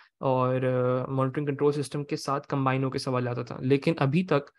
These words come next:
मॉनिटरिंग कंट्रोल सिस्टम और बिट मैनिपुलेशन कंबाइन करके उसने नहीं पूछा है in your nine six one eight। सही है, लेकिन नाइन सिक्स वन एट में जितने सवाल देखोगे re-, र-, related to your bit manipulation,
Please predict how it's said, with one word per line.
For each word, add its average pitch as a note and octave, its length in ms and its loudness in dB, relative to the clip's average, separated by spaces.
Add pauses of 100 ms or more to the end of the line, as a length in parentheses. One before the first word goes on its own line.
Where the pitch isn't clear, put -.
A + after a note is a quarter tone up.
(420)
मॉनिटरिंग D3+ 480 4
कंट्रोल E3+ 260 0
सिस्टम D#3 520 -2
और C#3 220 6
बिट D#3 260 2
मैनिपुलेशन D3 520 -2
कंबाइन C#3+ 440 2
करके C#3+ 260 0
उसने D3 180 -2
नहीं C#3+ 340 0
पूछा C#3+ 240 -2
है D#3+ 120 -2
in D3 100 -2
your C#3 280 6
nine C3 280 -2 (120)
six D#3 80 -2 (300)
one C#3 220 6
eight। B2 260 0 (340)
सही D3+ 200 4
है, F#3 100 2
लेकिन D3+ 260 4
नाइन D3 180 4
सिक्स F3 240 -2
वन E3 120 4
एट D#3+ 120 -2
में E3+ 120 0
जितने D3+ 320 0
सवाल E3 280 2
देखोगे C#3+ 500 2
re-, - 160 -4
र-, C3 380 0
related C#3 440 4
to C#3+ 80 0
your C3+ 180 2
bit D3 180 0
manipulation, C3+ 460 -4